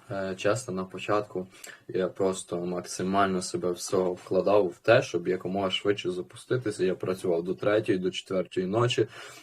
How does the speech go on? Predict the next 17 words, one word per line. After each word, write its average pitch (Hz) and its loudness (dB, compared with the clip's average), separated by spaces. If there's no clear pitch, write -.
Я 95 6
за 98 2
добу 101 -2
спав 95 4
по 95 -2
три, 101 2
по 92 -2
чотири 101 0
години. 113 2
Основна 92 0
ціль — 113 0
запуститися - -4
і 85 2
отримати 107 -2
якийсь - -14
певний 92 -4
результат. 90 -4